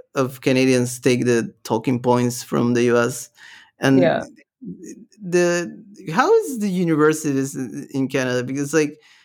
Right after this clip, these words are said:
Speaker 1: in some ways they are different than, you know, like, liberal scholars, which I think have been the point of ire of many,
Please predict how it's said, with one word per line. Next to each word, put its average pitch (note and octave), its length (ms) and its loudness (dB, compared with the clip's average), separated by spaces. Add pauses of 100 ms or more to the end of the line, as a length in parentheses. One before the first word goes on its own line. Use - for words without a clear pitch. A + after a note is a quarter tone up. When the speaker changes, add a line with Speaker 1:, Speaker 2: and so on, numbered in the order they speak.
Speaker 1:
in F#3+ 120 0
some A#3+ 180 0
ways A3+ 200 4
they F3 80 4
are F3+ 140 6
different E3 600 0
than, G3 320 -2
you F#3 80 0
know, F#3+ 140 0
like, F#3 220 0
liberal F2+ 440 2
scholars, - 520 0
which D3 240 -2
I D#3 120 2
think D3+ 320 -4
have D3 200 -2
been C#3+ 360 -2
the C3 80 -6
point C3+ 360 0
of C3 300 -4
ire B2+ 400 4
of C3+ 260 -4
many, B2+ 560 -2